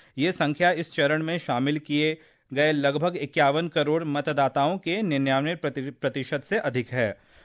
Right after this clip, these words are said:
मतदाता सूचियों के एसआईआर का दूसरा चरण इस महीने की चार तारीख को नौ राज्यों और तीन केंद्र शासित प्रदेशों में शुरू हुआ।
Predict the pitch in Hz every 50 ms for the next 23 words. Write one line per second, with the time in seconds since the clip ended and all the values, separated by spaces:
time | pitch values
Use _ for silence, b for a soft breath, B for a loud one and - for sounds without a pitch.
0 | b b 143 147 160 180 175 170 165 - 220 214 - 190 175 151 - 196 190 196
1 | - 214 220 - - - 156 143 - 165 160 156 156 151 170 175 - 185 190 190
2 | 151 139 143 139 - 165 160 160 - 165 147 151 160 180 - - 151 - - 147
3 | 143 131 139 143 151 156 147 151 160 156 151 - 143 127 135 143 147 - - 123
4 | 123 139 165 165 - 165 - - 170 170 175 B B B B B 127 127 131 147
5 | 160 160 147 143 139 135 139 196 254 285 - - 135 131 135 139 139 143 - 180
6 | 180 202 214 208 - 151 147 151 156 156 170 156 - 143 127 - 156 147 - -
7 | 147 135 131 135 120 147 151 160 196 196 - - 127 135 151 160 170 185 214